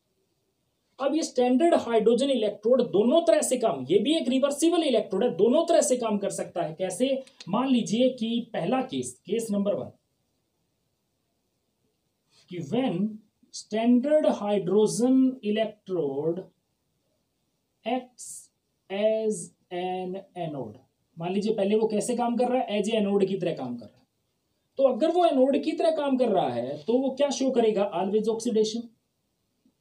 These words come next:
Oxidation का मतलब क्या होगा? Loss of electron।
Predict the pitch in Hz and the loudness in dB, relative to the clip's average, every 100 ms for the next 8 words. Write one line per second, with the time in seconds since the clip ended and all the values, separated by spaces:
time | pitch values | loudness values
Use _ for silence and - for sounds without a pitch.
0 | _ _ - 208 208 247 262 254 254 262 | _ _ -6 -6 -4 0 0 4 4 6
1 | 240 247 240 247 190 175 143 120 117 131 | 4 4 4 2 0 0 -2 -6 -6 -2
2 | 196 220 220 226 220 - 240 | 0 2 0 0 -4 -4 -6